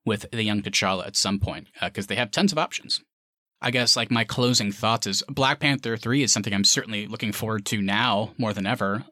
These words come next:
Um, but I'm curious, like, what it would be. Is it, now that they've done this movie, I feel like a third Black Panther movie could kind of maybe shift the tone back to something that maybe you would like more,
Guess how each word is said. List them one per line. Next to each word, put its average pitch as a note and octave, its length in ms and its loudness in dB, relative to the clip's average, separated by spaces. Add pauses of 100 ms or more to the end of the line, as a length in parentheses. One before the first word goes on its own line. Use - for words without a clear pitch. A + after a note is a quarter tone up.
Um, G2+ 500 2 (320)
but C#3 140 2
I'm B2+ 100 4
curious, F#3+ 400 2
like, - 300 -2 (580)
what C3 220 2
it - 20 4
would C3+ 240 2
be. D3+ 260 2
Is - 140 0
it, C3+ 180 2 (380)
now C#3+ 180 4
that D#3 120 -2
they've C3+ 180 2
done B2+ 240 4
this F#3+ 240 4
movie, A#2 300 4
I A#2+ 80 0
feel C3+ 160 0
like B2 80 0
a B2 60 0
third B2 340 2
Black A#2 240 0
Panther C#3+ 240 4
movie A#2 180 4
could A2+ 180 -2
kind C#3 440 2
of A#2+ 380 2
maybe B2+ 280 0
shift - 400 2
the A2 80 -4
tone D3 440 2
back G2+ 320 0
to A2+ 100 -4
something A2 320 2
that G#2 120 -2
maybe A2+ 260 0
you G#2 300 0
would C3 140 0
like G2 220 -4
more, G2+ 400 -2